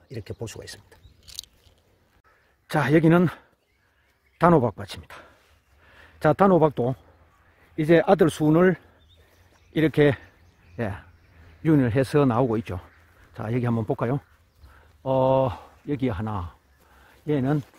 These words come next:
아, 이쪽이었는데 이쪽으로 오고 있네. 이게 지금 고정을 안 시켜줘서 그래요. 자, 저 안에 보면, 예,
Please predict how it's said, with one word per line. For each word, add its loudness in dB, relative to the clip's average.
아, -16
이쪽이었는데 -4
이쪽으로 -10
오고 -18
있네. -16
이게 -8
지금 -8
고정을 -4
안 -6
시켜줘서 -10
그래요. -20
자, -8
저 -4
안에 2
보면, 0
예, -8